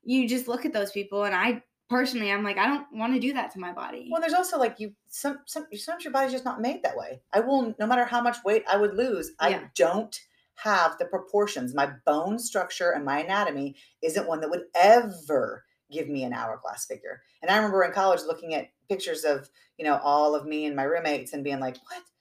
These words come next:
Speaker 2: Like, I'm the only one that has, like, a straight up and down thing." I just didn't, I just have never had a small waist. That's just not the way my body is made.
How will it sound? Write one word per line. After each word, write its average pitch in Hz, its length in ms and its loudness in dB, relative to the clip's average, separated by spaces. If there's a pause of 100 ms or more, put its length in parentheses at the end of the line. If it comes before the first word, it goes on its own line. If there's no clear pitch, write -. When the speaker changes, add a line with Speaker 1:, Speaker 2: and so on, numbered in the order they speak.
(260)
Speaker 2:
Like, 226 100 -6
I'm 330 140 -2
the 285 100 2
only 285 260 2
one 240 540 0 (340)
that 196 100 0
has, 208 240 4
like, 196 160 4
a 175 60 4
straight 196 380 4
up 220 140 6
and 208 80 0
down 208 340 4
thing." 269 200 0
I 175 60 6
just 202 140 0
didn't, 214 240 -4
I 170 60 6
just 202 280 -2
have 170 120 -4
never 160 320 2
had 143 520 0 (480)
a 175 60 4
small 175 500 4
waist. - 400 2
That's - 200 -4
just - 180 -6
not 139 160 0
the 160 60 -2
way 151 60 0
my 151 100 -4
body 139 260 2
is 160 140 -4
made. 214 320 -4